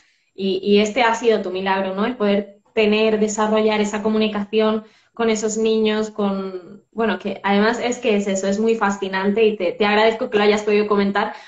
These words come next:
porque hay, eh, muchas personas que están comentando y están diciendo, "Qué bonita experiencia, muchas gracias por compartir".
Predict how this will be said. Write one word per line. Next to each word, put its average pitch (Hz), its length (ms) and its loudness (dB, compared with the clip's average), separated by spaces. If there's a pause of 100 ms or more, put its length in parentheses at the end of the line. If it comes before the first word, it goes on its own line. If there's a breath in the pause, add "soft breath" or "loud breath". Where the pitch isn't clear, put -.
(120)
porque 208 400 2
hay, 202 400 4
eh, 208 200 4
muchas 214 340 0
personas 226 360 -2
que 226 60 -8
están 208 240 -2
comentando 214 420 0
y 214 60 4
están 202 220 -2
diciendo, 202 260 -2
"Qué 226 80 0
bonita 240 260 -2
experiencia, 208 680 0
muchas 220 280 -2
gracias 220 320 -2
por 202 160 -8
compartir". 196 760 -2